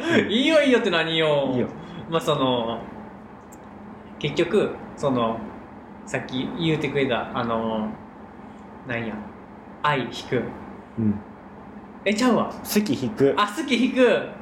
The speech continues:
Speaker 1: セックス。
Speaker 2: セックス。
Speaker 1: イコール愛。
Speaker 2: イコール愛。
Speaker 1: うん。
Speaker 2: っていう方程式？
Speaker 1: <laughs> うん。
Speaker 2: これな。
Speaker 1: うん。
Speaker 2: この話とか。
Speaker 1: うん。
Speaker 2: あるやん。
Speaker 1: うん。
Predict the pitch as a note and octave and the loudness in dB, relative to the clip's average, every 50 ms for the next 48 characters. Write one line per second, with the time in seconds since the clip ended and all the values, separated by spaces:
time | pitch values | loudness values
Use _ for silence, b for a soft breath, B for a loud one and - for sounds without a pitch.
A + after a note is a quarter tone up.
0 | - - - - - - - - - D#3+ D3+ - - - - - - - - - | -14 -16 -16 -16 -16 -18 -8 0 2 2 2 2 -2 -8 -8 -6 -6 -6 -2 2
1 | F#3+ F3+ E3+ F3+ - E3+ C3+ B2+ A2+ G#2+ - C#3 C3 - C#3+ B2 G#2+ G#2+ G#2+ G#2+ | 2 2 2 2 -2 -4 -2 -2 -2 0 2 2 4 6 6 6 6 4 2 0
2 | G2+ F#2+ - - - C#3+ C3+ B2+ B2 A#2 A2+ A2 A2 G#2+ - A2 G2+ F#2+ - - | 0 0 0 2 2 4 4 4 4 2 0 -2 -4 -6 -6 -6 -8 -8 -8 -12
3 | - - - D#3 C#3+ C3+ C#3+ D3+ D3+ D3+ D#3 D3 - - - B2+ B2+ - - - | -8 -2 0 2 2 4 6 4 6 6 4 2 2 0 -2 -2 -2 -2 -2 -2
4 | - - D3 B2+ A#2 G#2+ G#2+ - - - - - - G#3 G#3 G#3 G#3 G3+ G3+ A3 | 2 2 2 2 2 0 -4 -6 -10 -10 -6 0 4 4 6 6 6 4 4 4
5 | - - - - - - - - A#2+ A#2 - - - - - - - G#3+ G3+ F#3+ | 2 2 0 -4 -10 -12 -10 -6 -2 -2 -2 -2 -2 -6 -4 2 4 4 4 4
6 | - - E3+ E3+ E3+ - - D3 C#3+ C#3+ C#3 B2+ B2+ - - - A#2 G#2+ G2+ F#2 | 4 2 2 2 0 0 0 0 2 2 2 2 0 -2 -2 0 2 2 2 0
7 | - - - - - - - - - - - - - - - C3+ D3 E3+ G3 F#3 | -4 -10 -14 -16 -18 -18 -18 -18 -18 -18 -18 -18 -14 -6 -2 2 4 4 4 4
8 | - - - - - - - - - G#2 G2+ F#2 E2 | 2 0 -6 -10 -12 -14 -12 -6 -2 0 0 0 -2